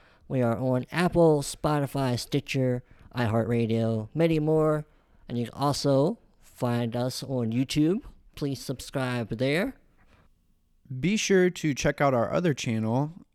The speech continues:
Speaker 2: the Wiki Wacky Radio Show, for alternative content, including shorts that we're now offering.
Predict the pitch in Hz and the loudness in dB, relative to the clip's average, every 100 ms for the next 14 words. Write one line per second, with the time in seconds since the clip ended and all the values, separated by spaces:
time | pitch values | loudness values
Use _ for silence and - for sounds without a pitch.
0 | _ _ 113 117 127 147 135 127 120 107 | _ _ -6 -2 -2 0 2 2 2 -2
1 | 113 147 113 98 - 98 98 127 165 - | 0 0 0 -2 -4 -4 -2 -4 -6 -14
2 | - 117 110 110 110 107 - _ 127 117 | -8 -4 -2 0 -2 -4 -12 _ -6 -2
3 | 147 160 156 110 - 113 107 107 104 101 | 0 2 2 0 -4 -4 -4 -4 -4 -4
4 | 131 - 127 117 - 147 135 131 120 - | -6 -10 -8 -8 -2 -2 0 -2 -4 0
5 | 185 135 127 - 113 - 107 107 101 101 | 4 4 2 -2 -2 -2 -4 -4 -4 -6
6 | 101 95 113 160 | -8 -6 -6 -6